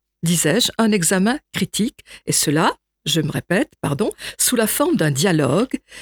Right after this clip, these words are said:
et un dialogue caractérisé donc par un, je disais un criblage, euh, dialectique. Un criblage, ça veut dire que c'est point par point que Socrate avance sa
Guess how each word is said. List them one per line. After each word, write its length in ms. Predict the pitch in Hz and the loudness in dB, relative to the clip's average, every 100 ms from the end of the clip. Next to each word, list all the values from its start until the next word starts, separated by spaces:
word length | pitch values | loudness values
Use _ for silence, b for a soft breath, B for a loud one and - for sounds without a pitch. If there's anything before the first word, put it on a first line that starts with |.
| B - | B -4
et 160 | 220 | -2
un 100 | 196 185 | 0 0
dialogue 540 | 180 160 185 240 - - | 2 2 2 0 -2 -6
caractérisé 800 | - 185 175 - 165 165 151 220 | -2 0 0 -2 -2 0 0 0
donc 300 | 180 202 233 B B B _ _ _ _ _ _ | 0 0 -2 B B B _ _ _ _ _ _
par 160 | - 254 | -2 0
un, 140 | 262 - _ _ _ _ - | 0 -2 _ _ _ _ -4
je 80 | 240 | -2
disais 180 | 247 302 | 2 2
un 80 | |
criblage, 640 | 220 - 220 196 202 180 - - | 0 0 0 2 2 2 -2 -2
euh, 100 | 175 | -2
dialectique. 580 | 165 185 185 - 269 - B B | 0 0 -2 -2 -6 -6 B B
Un 60 | 214 | -4
criblage, 380 | - 233 240 269 | -2 0 0 0
ça 140 | - | 0
veut 60 | 196 | 0
dire 120 | 247 | -2
que 80 | - | 0
c'est 160 | 214 - | -2 -2
point 200 | - 294 - | -2 -2 -2
par 160 | 226 - | -6 -4
point 260 | 240 - - _ _ _ _ - | -4 -4 -6 _ _ _ _ -4
que 180 | 131 - _ - | -2 -2 _ -4
Socrate 420 | - 220 - - _ | -2 -2 -2 -4 _
avance 520 | 240 202 214 254 - - b - | 0 0 0 0 -2 -2 b -4
sa 260 | - - | -2 -2